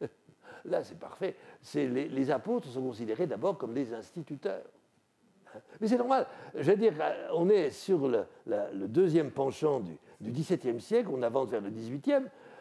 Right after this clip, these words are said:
euh, ça rejoint tout à fait, si vous voulez, euh, Fénelon, euh, les aventures de Télémaque, où vous avez le, le héros, Télémaque, qui est guidé par un certain Mentor. Hein, vous savez ça. Bon.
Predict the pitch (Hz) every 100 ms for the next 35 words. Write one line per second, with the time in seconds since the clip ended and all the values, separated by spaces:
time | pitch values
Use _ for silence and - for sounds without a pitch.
0 | - 131 131 - - - 139 110 117 117
1 | 160 175 139 110 - 190 220 - 123 104
2 | 104 147 214 - - - 120 123 - 143
3 | 147 208 285 - - - 117 117 131 135
4 | 151 135 135 135 123 123 123 170 254 254
5 | - - - 131 135 127 127 139 120 110
6 | - - - 120 135 202 294 240 - -
7 | 120 123 220 277 - - _ - 143 131
8 | 190 254 285 196 123 127 - 180 160 147
9 | 156 269 277 135 92 - - _ - -
10 | - 240 302 - - - -